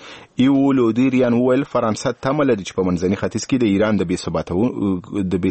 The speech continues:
ثباتونکي پوځي نفوذ، د لبنان له حزب الله ډلې د مالي ملاتړ او په یمن کې له حوثي اغیانو د حمایت مسایل مطرح کړي، ځکه نو باید د مارچ پر پنځمه نیټه ایران ته سفر وکړي.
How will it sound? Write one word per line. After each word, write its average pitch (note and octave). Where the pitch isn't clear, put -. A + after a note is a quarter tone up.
ثباتونکي G#2
پوځي G2
نفوذ، C#3
د G2+
لبنان G2
له F#2
حزب F2
الله G2
ډلې F#2
د F2
مالي F2+
ملاتړ G2
او C#3
په C#3+
یمن D3+
کې D3+
له C3
حوثي D#3
اغیانو G2
د E2
حمایت G2+
مسایل B2
مطرح D2+
کړي، -
ځکه B2
نو A2
باید A2
د D#2
مارچ D#2+
پر D#2+
پنځمه B2
نیټه C3
ایران D2+
ته F#2
سفر -
وکړي. -